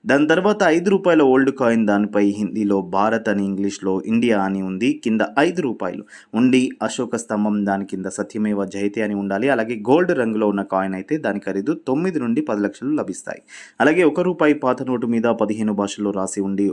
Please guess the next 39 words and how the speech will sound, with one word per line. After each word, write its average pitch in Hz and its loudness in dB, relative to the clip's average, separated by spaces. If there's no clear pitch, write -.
ఒక 127 -4
రూపాయి 113 2
గుర్తుతో 101 -6
ఉంటే 95 -4
దాని 95 -6
ఖరీదు 101 -2
మార్కెట్లో 101 -2
డెబ్బై 98 -2
ఐదు 90 -8
వేల 87 -6
రూపాయలు 117 0
ఉంది. 82 -10
ఇంకా 220 4
పాత 175 4
ఐదు 160 2
వందలు 151 4
మరియు 113 2
వెయ్యి 101 4
రూపాయల 101 0
నోట్లు 92 -6
ఉంటే 90 -6
వాటి 90 -6
ఖరీదు 92 -4
ఆరు 120 0
లక్షల 95 -6
నుండి 90 -8
ఏడు 87 -8
లక్షల్లో 87 -10
ఉంటుంది. 85 -6
అలాగే 95 -2
పాత 123 2
అగ్రికల్చర్ 107 -2
వంద 117 -2
రూపాయల 110 -2
నోటు 90 -8
పదిహేను 90 -8
భాషల్లో 87 -10
రాసి 85 -10
ఉంటే 104 -10